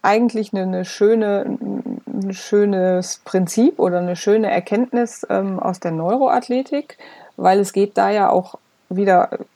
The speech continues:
sag ich jetzt mal, um X und O. Und es gibt den sogenannten Visual Motor Reflex in unserem Körper.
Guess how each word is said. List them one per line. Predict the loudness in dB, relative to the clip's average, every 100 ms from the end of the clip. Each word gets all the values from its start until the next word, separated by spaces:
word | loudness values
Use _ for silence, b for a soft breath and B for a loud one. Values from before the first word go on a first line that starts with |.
| _ -10
sag | 0 2 2
ich | -2 -6
jetzt | -6 -2
mal, | 0 0 -4 _ -20 -8
um | -4 -2
X | -2 -6 -8
und | -6 -6 -2
O. | 2 2 2 -4 B B B B B _ _ 0
Und | 2 4 2 -2 -8 -4
es | -4 -4 -6
gibt | -6 _ _ 0
den | 0 2
sogenannten | 2 2 0 -2 -6 -6 -6 -8 -10
Visual | -8 0 2 4 2 4 2
Motor | 0 2 2 4 2 4 0 0
Reflex | 0 0 0 -2 -2 -6 -10 -12 _ -20 -20 _ -2
in | 0
unserem | 0 0 -2 -4 -8
Körper. | -2 -2 -2 -8